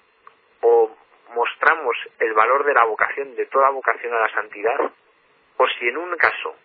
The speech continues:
queda oscurecida, queda oscurecida en todos los demás.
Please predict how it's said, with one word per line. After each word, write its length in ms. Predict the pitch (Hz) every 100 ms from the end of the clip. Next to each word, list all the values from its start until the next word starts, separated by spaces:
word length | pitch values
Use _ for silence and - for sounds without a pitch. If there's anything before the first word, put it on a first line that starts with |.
| _ _ _ _ _ -
queda 180 | 127 131
oscurecida, 640 | - 120 110 131 143 - -
queda 120 | 127
oscurecida 420 | 127 113 110 120
en 80 | 110
todos 160 | 98 101
los 100 | 92
demás. 200 | 90